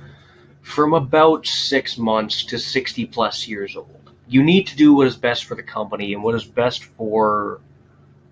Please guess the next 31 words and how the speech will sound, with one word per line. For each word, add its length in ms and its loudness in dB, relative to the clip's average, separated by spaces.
yourself 720 2
as 220 -6
a 40 -6
unit, 680 -10
not 460 4
what's 200 4
best 380 0
for 220 -2
one 320 0
person, 480 -8
one 200 2
cog 360 2
in 80 -4
the 60 -4
machine. 420 -10
And 100 2
that 140 2
sounds 400 4
bad, 560 4
but 160 -4
that's, 480 -2
that's 240 -6
the 80 -6
world 300 0
we 80 -12
live 180 -12
in. 80 -6
And 500 -2
to 60 -12
be 160 2
honest, 580 2